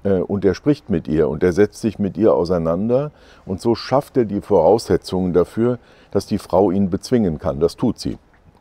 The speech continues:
Ähm, sie, äh, sie hat, ähm,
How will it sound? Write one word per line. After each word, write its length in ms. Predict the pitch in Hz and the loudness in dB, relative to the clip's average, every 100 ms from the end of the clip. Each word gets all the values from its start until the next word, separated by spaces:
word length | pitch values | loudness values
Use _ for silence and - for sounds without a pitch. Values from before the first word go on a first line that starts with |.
| - | -8
Ähm, 280 | 87 73 67 _ _ _ _ _ | -6 -6 -10 _ _ _ _ _
sie, 280 | - 92 78 | -6 -2 0
äh, 560 | 67 90 85 - - | -2 -2 -4 -2 -8
sie 220 | - 98 85 | -8 -6 -2
hat, 340 | 95 - - 60 | -2 -4 -6 -2
ähm, 360 | 87 80 78 | -2 -4 -10